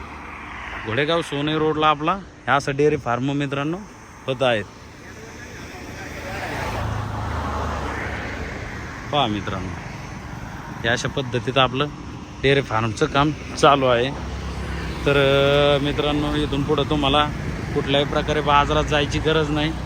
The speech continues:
एकदम टॉपच्या वस्तू तुम्हाला आठवड्यातील आठही दिवस, हप्ताभर तुम्हाला आपल्या गोठ्यावरती कारवडी भेटून जातील. तर आपले कॉन्टॅक्ट नंबर आहेत मित्रांनो बोर्डवरती.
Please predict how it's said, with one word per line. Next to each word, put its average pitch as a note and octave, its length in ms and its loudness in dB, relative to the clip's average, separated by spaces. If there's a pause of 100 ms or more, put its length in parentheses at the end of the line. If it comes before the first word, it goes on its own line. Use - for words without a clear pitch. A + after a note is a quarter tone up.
(300)
एकदम D3 320 0 (100)
टॉपच्या D#3 340 4
वस्तू D#3+ 280 2
तुम्हाला D#3 340 2
आठवड्यातील D3+ 880 2
आठही D#3+ 380 4
दिवस, D#3+ 440 0 (1120)
हप्ताभर E3 460 4
तुम्हाला D#3 340 2
आपल्या D#3 260 4
गोठ्यावरती D3+ 580 2
कारवडी D#3 460 2
भेटून D#3 400 0
जातील. A2+ 300 0 (1120)
तर C3 80 -2
आपले D#3 480 4
कॉन्टॅक्ट D#3+ 420 0
नंबर E3+ 300 2
आहेत D3+ 100 4
मित्रांनो D#3 440 0
बोर्डवरती. D#3+ 680 4